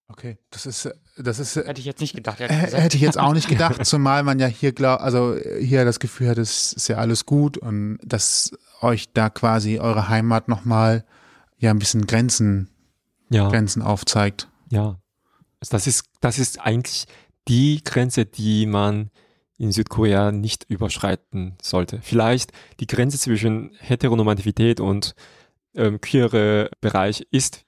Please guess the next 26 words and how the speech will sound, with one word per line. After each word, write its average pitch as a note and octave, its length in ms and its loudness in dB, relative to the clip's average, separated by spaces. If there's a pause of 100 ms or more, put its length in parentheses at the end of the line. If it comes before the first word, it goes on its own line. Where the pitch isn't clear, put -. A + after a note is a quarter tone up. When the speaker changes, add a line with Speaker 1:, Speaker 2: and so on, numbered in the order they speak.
(180)
Speaker 3:
im A#2+ 100 2
Vergleich A2+ 440 0
dazu C#3 440 2
eher C#3+ 400 2
eine A#2+ 220 0
leichte A#2+ 420 0
Grenze C3 560 -2 (220)
zwischen, G#2+ 540 -6 (260)
im A2+ 100 -2
Vergleich G#2+ 340 0
zur A2 180 0
nord- A2+ 260 2
und G2+ 80 0
südkoreanischen F#2 600 -4
Grenze. F#2 480 -10 (440)
Speaker 1:
Zeigt - 280 -6
aber A#2+ 160 0
auch, A2+ 160 -4
wie C3 80 0
groß B2 260 -4
die A#2+ 140 -2
Wunden A2+ 680 0 (260)
in A#2 140 0
dem A2 140 2
Konflikt - 480 -2
liegen G2+ 360 -4